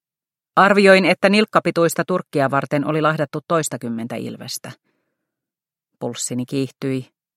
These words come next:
Raivokohtaus oli tulossa. Koetin hengittää rauhallisesti. Olin opiskellut erilaisia hengitystekniikoita, mutta mikään niistä ei nyt auttanut. Anita veti ilvekset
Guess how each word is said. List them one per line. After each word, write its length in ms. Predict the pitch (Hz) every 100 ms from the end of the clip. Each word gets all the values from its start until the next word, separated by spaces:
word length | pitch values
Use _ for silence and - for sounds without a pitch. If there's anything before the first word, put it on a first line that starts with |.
| _ _
Raivokohtaus 760 | 156 156 151 143 135 - 139 139
oli 160 | 143 147
tulossa. 440 | 151 143 - 120 - _ _ _ _ _ _ _ _ _ _ _
Koetin 340 | 208 262 262
hengittää 480 | 220 247 233 - 190
rauhallisesti. 920 | 180 196 151 123 123 123 120 - 120 _ _ _ _ _ -
Olin 240 | 165 156
opiskellut 500 | 160 156 - 156 156
erilaisia 500 | 165 156 147 143 151
hengitystekniikoita, 960 | 156 165 147 127 - 123 135 123 139 135
mutta 220 | 139 -
mikään 380 | 160 160 131 117
niistä 280 | 117 - 117
ei 80 |
nyt 140 | 117 123
auttanut. 480 | - - - 87 110 - _ _ _ _ _ _ _ _ _ _ _ _ _ _ _ _ _ _ -
Anita 400 | 147 143 135 131
veti 280 | 135 139 -
ilvekset 520 | 147 127 123 - 131